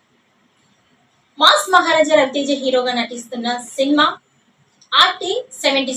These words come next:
సిక్స్ ప్రజెంట్ గా వర్కింగ్ టైటిల్ తో తెరకెక్కుతోంది. ఈ సినిమాకు తిరుమల కిషోర్ దర్శకత్వం వహిస్తున్నారు. అయితే ఈ సినిమాకు సంబంధించి చిత్రీకరణ దశలో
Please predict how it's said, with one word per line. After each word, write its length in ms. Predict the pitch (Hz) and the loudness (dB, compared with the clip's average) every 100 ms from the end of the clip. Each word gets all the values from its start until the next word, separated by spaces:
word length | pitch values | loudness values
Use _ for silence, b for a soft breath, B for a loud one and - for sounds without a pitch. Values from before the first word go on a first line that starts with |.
| - | -8
సిక్స్ 240 | 214 - - _ _ _ _ | -10 -12 -20 _ _ _ _
ప్రజెంట్ 400 | 254 247 262 254 262 | -2 0 -2 -2 -2
గా 60 | 294 - _ 240 | -4 -6 _ -6
వర్కింగ్ 360 | 254 - 311 254 | -6 -6 -8 -4
టైటిల్ 280 | 208 240 240 | -4 -6 -8
తో 60 | 339 | -6
తెరకెక్కుతోంది. 580 | 262 214 208 - 208 190 - _ _ _ - | -6 -6 -12 -10 -10 -10 -14 _ _ _ -10
ఈ 120 | 330 320 | -8 -6
సినిమాకు 420 | 254 247 247 320 415 - | -6 -6 -8 -12 -18 -10
తిరుమల 300 | 262 262 262 247 | -6 -4 -6 -10
కిషోర్ 320 | 220 - 247 247 | -16 -12 -12 -10
దర్శకత్వం 480 | - - 202 - 208 | -12 -12 -18 -20 -16
వహిస్తున్నారు. 600 | 196 202 - 196 190 190 359 - _ _ _ _ _ - | -14 -14 -14 -12 -8 -8 -8 -12 _ _ _ _ _ -4
అయితే 200 | 294 311 330 285 | -2 0 0 0
ఈ 40 | 294 | -4
సినిమాకు 340 | 302 277 269 277 | -6 -8 -10 -14
సంబంధించి 460 | 240 220 220 226 285 277 | -14 -14 -16 -16 -16 -16
చిత్రీకరణ 500 | 240 240 240 214 220 208 | -12 -10 -10 -12 -12 -10
దశలో 280 | 202 208 | -12 -8